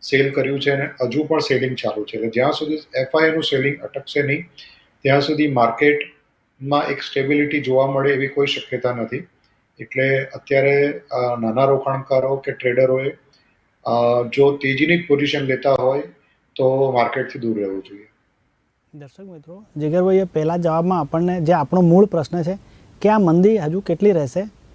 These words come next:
Speaker 2: તો એનો જવાબ સ્પષ્ટ છે કે વિદેશી સંસ્થાકીય જે મૂડી રોકાણકારો છે જેને આપણે એફ આઈ આઈ કહીએ, એ એફ આઈ આઈ વાળા ઘણા રો-, છેલ્લા ઘણા સમયથી સતત વેચાણ જે કરી રહ્યા છે, વેચવાલીમાં છે,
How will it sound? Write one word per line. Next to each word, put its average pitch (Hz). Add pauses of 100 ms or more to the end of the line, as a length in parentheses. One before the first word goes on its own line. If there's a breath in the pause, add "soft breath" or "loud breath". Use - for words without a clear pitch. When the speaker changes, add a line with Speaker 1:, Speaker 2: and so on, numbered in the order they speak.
(340)
Speaker 2:
તો 175
એનો 170
જવાબ 175
સ્પષ્ટ 185
છે 190 (460 soft breath)
કે 233
વિદેશી 220
સંસ્થાકીય 190
જે 196
મૂડી 180
રોકાણકારો 170
છે 160 (200)
જેને 151
આપણે 170
એફ 160
આઈ 180
આઈ 185
કહીએ, 165 (400)
એ 190
એફ 190
આઈ 220
આઈ 226
વાળા 214
ઘણા 180
રો-, 180
છેલ્લા 170
ઘણા 151
સમયથી 165 (280 loud breath)
સતત 226
વેચાણ 175
જે 185
કરી 165
રહ્યા 165
છે, 196
વેચવાલીમાં 170
છે, 165